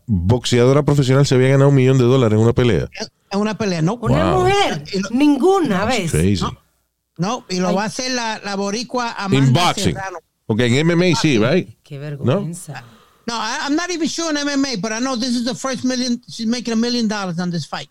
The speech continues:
Speaker 1: Wow.
Speaker 3: Diablo.
Speaker 1: Porque una de las cosas que logró M M A,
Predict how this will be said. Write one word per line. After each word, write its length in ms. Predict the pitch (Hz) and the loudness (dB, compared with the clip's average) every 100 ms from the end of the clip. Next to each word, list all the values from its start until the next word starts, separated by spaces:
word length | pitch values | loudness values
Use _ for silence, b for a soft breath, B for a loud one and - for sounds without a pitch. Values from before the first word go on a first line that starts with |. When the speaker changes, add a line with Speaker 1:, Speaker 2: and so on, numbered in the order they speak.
| _ _ _ _ - | _ _ _ _ -6
Speaker 1:
Wow. 420 | 62 76 80 55 | -2 0 0 -2
Speaker 3:
Diablo. 840 | 151 143 139 147 147 131 127 139 139 - B B B | -6 -10 -10 -8 -8 -8 -12 -18 -20 -20 B B B
Speaker 1:
Porque 160 | 127 | 0
una 140 | 143 202 | 4 4
de 100 | 214 | 4
las 160 | 202 | 2
cosas 300 | 202 190 202 | 2 2 2
que 140 | 180 151 | 2 4
logró 420 | 127 127 156 156 | 4 4 4 4
M 220 | 131 131 | 2 2
M 160 | 131 127 | 2 4
A, 340 | 123 101 90 | 4 4 0